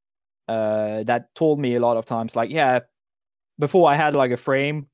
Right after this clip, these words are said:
uh, because I didn't use a green screen, so I had a frame because that was cleaner. But under it, I had, um, recent followers and recent bits,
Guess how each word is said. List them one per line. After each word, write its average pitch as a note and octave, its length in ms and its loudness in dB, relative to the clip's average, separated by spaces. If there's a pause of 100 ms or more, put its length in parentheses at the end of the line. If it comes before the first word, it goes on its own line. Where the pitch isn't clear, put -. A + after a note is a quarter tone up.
(340)
uh, A#2+ 240 -4
because A2+ 260 -8
I A#2 60 -4
didn't B2 220 -8
use A#2+ 180 -6
a A2+ 60 -8
green B2 260 -8
screen, C3+ 300 -6
so A#2+ 100 -8
I A2 80 -4
had A#2+ 160 -4
a - 60 -8
frame A2+ 320 -8
because G#2+ 180 -12
that G#2 200 -12 (180)
was A2+ 160 -12
cleaner. C3+ 500 -6 (380)
But C#3 100 2
under D#3 220 4
it, E3 120 4
I C#3+ 120 4
had, B2+ 500 0
um, A2+ 580 -2 (380)
recent B2+ 260 -8
followers E3+ 380 2
and B2+ 160 -6
recent B2 1120 -8 (1000)
bits, - 460 -8